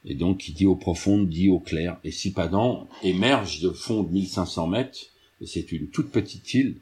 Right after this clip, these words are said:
Et donc on passe une journée à Sipadan, il y a personne. Il y a personne. Il y a un ermite, un gars qui habite dans une cabane en bois et qui est remplacé tous les mois ou tous les mois et demi par un autre gars.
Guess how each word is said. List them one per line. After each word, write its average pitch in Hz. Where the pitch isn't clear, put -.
Et 87
donc 120
on 92
passe 107
une 98
journée 87
à 90
Sipadan, 78
il 101
y 92
a 90
personne. 82
Il -
y 82
a 87
personne. -
Il 87
y 80
a 80
un 107
ermite, 98
un 76
gars 90
qui 92
habite 80
dans 73
une 76
cabane 80
en 71
bois 87
et 80
qui -
est -
remplacé 78
tous 80
les 76
mois 82
ou 73
tous -
les 78
mois 78
et 71
demi 80
par 73
un 73
autre 80
gars. 73